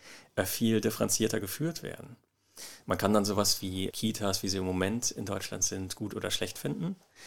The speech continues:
Aber das ist was ganz anderes als Kita in Schweden, wo sie quasi universell ist. Oder Kita in Lateinamerika, wo sie wieder eine ganz andere Funktion hat. Und ich glaube, dass unsere Typologie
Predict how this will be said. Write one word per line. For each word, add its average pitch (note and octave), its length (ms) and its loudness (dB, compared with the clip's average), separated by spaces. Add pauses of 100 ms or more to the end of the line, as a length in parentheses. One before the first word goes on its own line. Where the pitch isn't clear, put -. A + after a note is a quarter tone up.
(340)
Aber G#2 220 4
das G2+ 140 2
ist - 140 0
was - 140 -2
ganz G#2 240 2
anderes A2 440 0
als G2+ 240 0
Kita G#2+ 520 -2
in G2+ 220 -4
Schweden, F#2+ 520 0
wo F#2 60 -6
sie F#2+ 100 -4
quasi - 300 -2
universell F#2+ 540 -2
ist. - 360 -2
Oder G2 140 0
Kita G2 340 -4
in F#2+ 60 -2
Lateinamerika, F#2 960 -4
wo F#2 80 -4
sie F2+ 160 -2
wieder G#2 140 2
eine F2+ 100 -2
ganz F#2 200 -2
andere F#2+ 220 -6
Funktion G#2 480 -4
hat. - 220 -14 (720)
Und G2+ 80 0
ich - 60 -2
glaube, G2+ 180 2
dass - 160 2
unsere F2+ 800 0 (580)
Typologie G#2+ 640 2